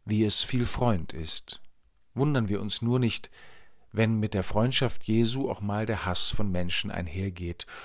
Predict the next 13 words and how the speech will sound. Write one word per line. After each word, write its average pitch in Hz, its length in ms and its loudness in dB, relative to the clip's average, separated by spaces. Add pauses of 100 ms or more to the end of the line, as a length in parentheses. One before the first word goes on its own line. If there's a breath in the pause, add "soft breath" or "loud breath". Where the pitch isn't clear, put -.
(180 loud breath)
und 113 140 -2
bitten - 300 2
wir 107 100 4
darum, 101 440 0 (500 soft breath)
mit 131 180 0
Christus - 480 2
die 117 120 0
Menschen 101 580 0
wider 98 240 -2
den 85 240 -2
Hass - 320 -2
zu - 160 -2
lieben. 85 500 -4